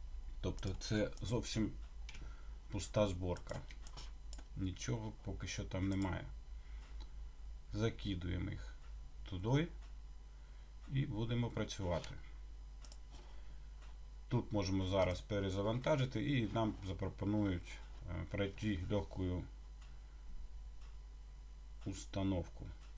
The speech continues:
Ну що, давайте вперед. Ім'я бази даних, е, ну, давайте В П тест так і назовемо, е, В П тест. Но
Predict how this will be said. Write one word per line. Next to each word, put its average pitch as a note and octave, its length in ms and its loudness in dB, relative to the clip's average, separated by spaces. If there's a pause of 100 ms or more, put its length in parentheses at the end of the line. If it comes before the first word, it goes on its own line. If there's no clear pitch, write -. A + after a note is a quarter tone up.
(140)
Ну B2 260 4
що, - 240 -2 (100)
давайте G2+ 420 2 (720)
вперед. B2 480 4 (640)
Ім'я G#2 400 6 (1080)
бази F#2+ 360 8
даних, C3 600 10
е, A2 340 0 (120)
ну, - 200 0
давайте A2 360 2
В G#2+ 100 2
П G#2+ 140 2
тест - 320 0
так - 200 -2
і - 20 -2
назовемо, F#2 520 2
е, G2 280 -4
В F#2 260 -4
П G#2 180 0 (1600)
тест. - 340 -2 (340)
Но G#2+ 500 4